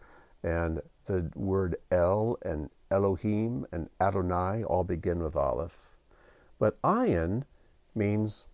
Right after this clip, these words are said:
I. And there are many words, and maybe we'll do a study on this in the Hebrew Key series one of these days, where we take words that are identical except one spelled with an aleph and one spelled with an ayin, and the,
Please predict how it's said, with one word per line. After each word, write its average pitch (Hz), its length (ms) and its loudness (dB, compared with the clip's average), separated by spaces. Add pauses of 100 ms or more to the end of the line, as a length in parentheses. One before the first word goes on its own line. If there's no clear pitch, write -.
(340)
I. - 440 -2 (1000)
And 113 320 2
there 113 120 8
are 107 60 8
many 160 440 4
words, 92 600 4
and 101 100 0
maybe 202 220 2
we'll 170 120 2
do 123 160 2
a 92 40 2
study 101 460 2
on 76 140 0
this 76 260 -2
in 90 140 0
the 82 60 -2
Hebrew 90 400 0
Key 95 280 -2
series 62 500 -4
one 78 160 -4
of 65 60 -8
these 67 160 -8
days, - 420 -8 (680)
where 120 120 4
we 113 140 6
take 135 360 4 (120)
words 123 480 6
that 107 100 0
are 104 80 6
identical 95 560 4
except - 320 -4
one 104 260 0
spelled 98 300 0
with 85 140 -2
an 87 100 -2
aleph 90 340 2
and 85 140 -2
one 87 160 0
spelled 90 320 0
with 80 80 -2
an 85 80 -2
ayin, 87 340 -2
and 78 140 -4
the, 73 100 -4